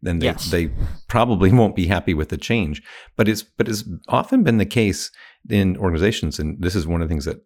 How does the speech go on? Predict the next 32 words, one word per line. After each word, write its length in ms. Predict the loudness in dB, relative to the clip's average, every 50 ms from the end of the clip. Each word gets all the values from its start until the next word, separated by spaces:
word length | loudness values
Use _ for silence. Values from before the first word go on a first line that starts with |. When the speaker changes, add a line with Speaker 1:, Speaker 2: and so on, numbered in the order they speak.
| -10
Speaker 1:
helped 380 | -4 -4 -4 -4 -4 -8 -12 -12
the 80 | -12 -10
transition 760 | -6 -6 -4 -4 -2 -4 -4 -4 -4 -4 -4 -4 -6 -8 -10 _ _ -20 -20 _ _ _
to 460 | -6 -4 -2 0 0 0 -2 -4 -6 -8 -12 -14 -8
agile 320 | -6 -4 -4 -2 -2 -2 -2
software 300 | -2 -2 -4 -2 -4 -2
development 640 | 0 0 0 0 0 -2 -4 -6 -6 -6 -8 -10 -16 _ -2
in 500 | 0 2 2 2 2 0 -2 -4 -6 -10 _ _ -4
enterprises, 720 | -4 -2 -2 -2 -2 -2 -2 -2 -2 -4 -4 -6 -6 -6 -4
in 200 | -2 0 0 0
internal 340 | -2 -2 -2 -2 -2 0 -2
I 80 | -4
T 200 | -4 -6 -6 -8
teams, 440 | -6 -8 -8 -10 -8 -10 -12 -14 -16 -18 -20 -20 -20 -20 -12 -8
is 140 | -6 -4 -2
that 300 | -2 -2 -2 -4 -8 _ _ _ _
when 300 | -2 2 4 4 4 4
you 240 | 4 2 0 -2 -4 -8 -6
get 280 | -4 -4 -4 -4 -8 -10
through 300 | -6 -2 0 0 0 0
the 100 | -2 -4
difficulty 720 | -2 -2 -2 0 0 -2 -2 -2 -4 -4 -4 -4 -6 -6
of 140 | -6 -8 -12 -10
making 400 | -8 -8 -6 -4 -2 -2 -2 -2
the 80 | -4 -6
change, 580 | -6 -2 0 0 2 0 0 -2 -4 -6 -10 -10 -6
is 220 | -4 -4 -4 -6 -10 -18 _ _ _ -2
if 220 | 0 0 0 2
you 100 | 0 0
start 380 | 0 0 -2 -2 -2 -4 -8 -18 _ _ -4
delivering 840 | -2 0 4 4 4 4 4 2 2 2 2 0 0 0 -2 -4 -6 _ _ _ _ _
things 500 | -2 -2 -2 -2 -2 -6 -8 -10 -10 -12